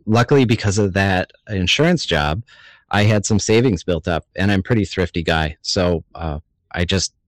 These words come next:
you know, I lived in a one-room apartment, probably the size of a bedroom, no kitchen. I lived there for five years. It felt like a dorm room.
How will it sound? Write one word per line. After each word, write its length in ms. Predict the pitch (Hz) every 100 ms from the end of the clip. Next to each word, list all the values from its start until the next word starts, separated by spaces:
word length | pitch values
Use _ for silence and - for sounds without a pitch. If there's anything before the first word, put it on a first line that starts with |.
| - -
you 120 | 107
know, 80 | 107
I 100 | 101
lived 360 | 101 117 110 -
in 160 | 113 107
a 160 | 95 87
one-room 600 | 95 101 113 123 135 131
apartment, 460 | 113 110 104 101 -
probably 520 | 101 101 104 101 101 - - - _ -
the 40 |
size 300 | - 110 110
of 80 | 110
a 80 | 113
bedroom, 500 | 107 110 95 113 117 - _ _ -
no 180 | 104
kitchen. 540 | 117 131 - 120 110 117 - - - _
I 40 | 104
lived 200 | 110 107
there 100 | 104
for 160 | 120
five 340 | 107 113 107 107
years. 180 | 113 110
It 60 |
felt 160 | - 185
like 120 | 127
a 40 | 104
dorm 320 | 90 85 78
room. 220 | 80